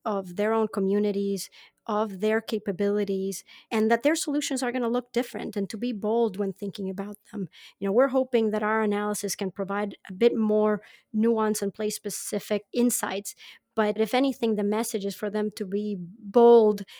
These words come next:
and not necessarily expect others to lead, particularly in the wake of this recession. I think it's a time to be bold and not narrow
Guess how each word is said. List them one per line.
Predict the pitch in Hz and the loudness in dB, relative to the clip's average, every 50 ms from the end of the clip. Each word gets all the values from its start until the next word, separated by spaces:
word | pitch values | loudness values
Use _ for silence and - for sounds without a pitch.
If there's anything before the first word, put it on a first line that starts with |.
| - _ - | -20 _ -2
and | 240 247 247 262 | 0 2 2 2
not | 285 320 381 381 - | 2 2 0 0 0
necessarily | 302 302 339 359 - 339 320 - - 294 294 302 302 294 277 | 0 -2 -2 -2 -2 -4 -6 -4 -2 -2 -2 -2 -2 -2 -4
expect | 254 - - - 254 247 247 - | -4 -6 -4 -4 -4 -4 -4 -2
others | - 226 233 233 254 247 247 247 - - - - - - | 0 0 0 2 0 0 0 -2 -4 -6 -8 -10 -10 -2
to | - 240 | -2 0
lead, | 220 214 285 320 269 233 - - - _ - - _ _ | 2 2 2 2 2 0 -4 -10 -14 _ -20 -20 _ _
particularly | - 247 240 247 - 311 302 - 349 311 294 285 269 254 247 240 - | -2 -2 -2 0 -4 -6 -4 -2 -2 0 0 0 0 0 0 0 0
in | - 214 208 | -2 -2 -2
the | 202 208 | 0 0
wake | 208 214 220 226 - - | 0 0 0 0 -2 -2
of | 233 196 196 | -6 -2 -2
this | 220 202 - - | -2 -2 -2 -4
recession. | 208 190 - - 226 233 - - 202 190 190 190 - _ - - - - - - - | -6 -6 -4 -2 -2 -2 -2 -2 -4 -2 -2 -4 -4 _ -18 -20 -20 -20 -20 -16 -10
I | 226 196 | -10 -10
think | - - - 233 233 240 226 - _ _ - | -8 -2 2 2 2 2 0 -2 _ _ -8
it's | - - 220 - - - - - - - - | -6 -6 -6 -6 -6 -6 -4 -4 -4 -6 -4
a | - 240 | -4 -4
time | 240 - - 247 254 262 277 285 - - - | -4 -2 0 2 2 2 2 0 -2 -4 -8
to | 254 | -6
be | 214 220 247 247 | -4 -2 -2 -2
bold | 208 190 220 233 233 226 196 208 | 0 0 2 4 4 4 4 2
and | 196 196 | 0 2
not | 202 220 233 226 - | 2 2 0 0 0
narrow | 220 208 208 214 214 220 220 214 208 196 190 190 190 185 | 0 0 2 2 2 2 2 2 2 2 2 0 0 -2